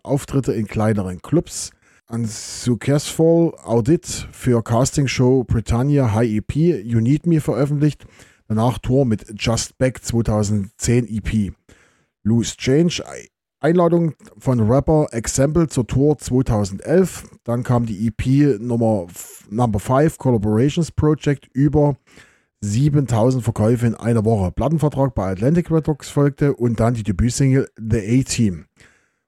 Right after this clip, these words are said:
Plus das Debütalbum, erschienen zweitausendelf in U K.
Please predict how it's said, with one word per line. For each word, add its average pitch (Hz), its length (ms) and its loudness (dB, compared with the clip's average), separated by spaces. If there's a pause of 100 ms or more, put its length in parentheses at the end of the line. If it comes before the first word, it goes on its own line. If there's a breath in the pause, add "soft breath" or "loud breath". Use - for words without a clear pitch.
(140 soft breath)
Plus 147 280 0
das 107 180 -2
Debütalbum, 143 1120 0
erschienen 131 800 0
zweitausendelf 110 920 0
in 113 160 0
U 117 60 0
K. 101 320 -4